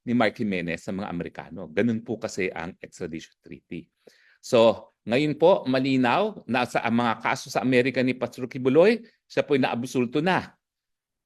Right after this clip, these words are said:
Ang tanong, gaanong kabilis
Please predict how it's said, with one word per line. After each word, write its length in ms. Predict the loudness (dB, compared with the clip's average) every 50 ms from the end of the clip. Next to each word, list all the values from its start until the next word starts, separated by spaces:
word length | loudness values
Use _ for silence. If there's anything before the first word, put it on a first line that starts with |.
| _ -2
Ang 160 | -2 -2 -2 0
tanong, 560 | 2 2 4 4 4 4 4 2 0 -4 -10 -14 _ _ _ _ _ _ _ _ _ _ _
gaanong 480 | -2 2 2 4 4 4 2 0 -2
kabilis 800 | -2 -2 -2 0 0 2 0 0 -2 -4 -12 -12 -14 -16 -18 -20